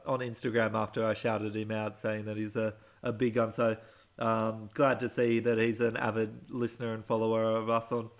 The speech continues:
on social media as well. Um, but how about Dwayne Vermeulen taking that intercept and running about, uh, fifty, fifty meters for the try?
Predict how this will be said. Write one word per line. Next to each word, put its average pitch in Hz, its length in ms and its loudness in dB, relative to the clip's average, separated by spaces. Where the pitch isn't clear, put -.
on 127 140 -4
social 120 340 -2
media 120 360 0
as 113 140 -2
well. 120 320 2
Um, 123 320 4
but 147 200 8
how 143 100 4
about 170 180 4
Dwayne 135 220 8
Vermeulen 123 480 2
taking 120 240 2
that 117 160 0
intercept 123 500 0
and 113 100 -4
running 113 280 0
about, 113 320 0
uh, 110 180 -2
fifty, 117 480 -4
fifty 123 320 -6
meters 117 300 -4
for 117 100 -6
the 110 100 -2
try? 120 340 -2